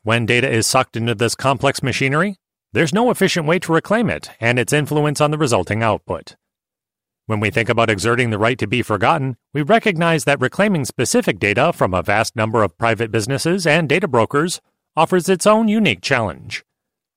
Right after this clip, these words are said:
However, we need to realize that even if we can succeed there, we'll still be left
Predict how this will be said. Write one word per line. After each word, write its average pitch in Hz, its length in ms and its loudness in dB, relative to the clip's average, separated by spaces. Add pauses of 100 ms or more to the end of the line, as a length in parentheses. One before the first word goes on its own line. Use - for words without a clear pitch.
(380)
However, 110 540 2
we 104 140 0
need 143 200 0
to 143 80 0
realize 156 480 2
that 120 160 2
even 180 240 2
if 160 120 0
we 131 120 2
can 226 260 0
succeed 110 440 -2
there, 135 360 2 (380)
we'll 90 120 -2
still 143 220 0
be 139 140 0
left 139 300 0